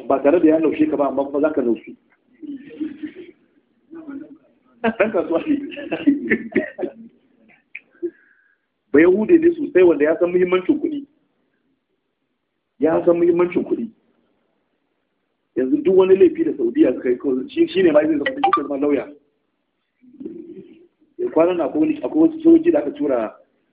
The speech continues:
wajen sojojin ruwa. Za su je, za su je a yi training ɗin Saudiya a kan yaƙin ruwa. An tura wasu daga cikin Saudiya. To daga cikinsu, ashe wani ɗan ta'adda ne.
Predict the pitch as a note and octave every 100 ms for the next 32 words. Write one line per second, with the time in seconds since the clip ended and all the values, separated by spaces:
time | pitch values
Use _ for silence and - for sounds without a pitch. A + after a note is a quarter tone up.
0 | _ _ B2+ C#3+ D3 D3+ D3 D3 D3 C#3
1 | - - _ _ _ _ _ _ _ _
2 | C#3 E3 D3 D3 E3 D#3+ D3 C#3 E3+ E3
3 | D3+ D#3 B2 B2 C#3+ B2 A#2 - - B2
4 | A2 _ _ _ _ C#3 D#3 C3+ B2+ C3
5 | B2 - _ _ _ _ D3+ D#3 F#3 D3
6 | D3 D3+ B2 - G#2 A#2 A#2 B2+ A2+ C3+
7 | C3 C#3 C#3 - G#3+ - - - _ _
8 | _ _ _ _ _ - E3+ E3 E3+ E3+
9 | F#3 D3+ C3 B2